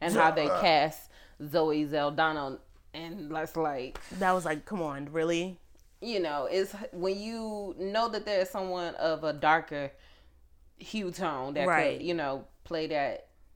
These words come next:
Speaker 2: By the way,
Speaker 1: role.
Speaker 2: Michaela Cole would be perfect to play Nina Simone if they redo it and do another one.
Speaker 1: Oh, yeah.
Speaker 2: Mm-hmm. I'm, I'm a, you heard that,
Speaker 1: Oh.
Speaker 2: you heard that here. You heard that here.
Speaker 1: That's a good one.
Speaker 2: It's, yeah,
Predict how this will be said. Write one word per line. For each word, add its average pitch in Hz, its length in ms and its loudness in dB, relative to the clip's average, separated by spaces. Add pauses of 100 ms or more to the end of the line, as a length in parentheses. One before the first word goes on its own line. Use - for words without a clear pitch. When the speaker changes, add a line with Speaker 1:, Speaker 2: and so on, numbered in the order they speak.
(180)
Speaker 2:
By 185 200 6
the 185 60 6
way, 180 80 8
Speaker 1:
role. 180 60 6
Speaker 2:
Michaela 180 340 6
Cole 160 240 4
would 147 40 -4
be 147 80 -2
perfect 151 500 -6
to 156 80 -12
play 143 200 -6
Nina 135 180 -8
Simone 127 460 -14 (400)
if 151 180 -10
they 151 120 -4
redo 139 420 -10
it - 180 -16
and 156 180 -12
do 143 160 -8
another 135 320 -10
one. 80 300 -16
Speaker 1:
Oh, 151 320 -16 (240)
yeah. 160 720 -6 (200)
Speaker 2:
Mm-hmm. 151 560 -8 (180)
I'm, 175 140 -6
I'm 180 140 -4
a, 139 60 -10 (240)
you 208 140 2
heard 185 220 4
that, 170 200 4
Speaker 1:
Oh. 170 40 -8
Speaker 2:
you 180 80 -4
heard 170 220 4
that 175 120 4
here. 202 320 -2 (560)
You 151 140 -8
heard 160 180 4
that 175 140 2
here. 254 160 -2
Speaker 1:
That's 220 300 -8
a 175 80 -8
good 175 360 -6
one. 185 420 -2
Speaker 2:
It's, 156 360 -2
yeah, 165 280 -2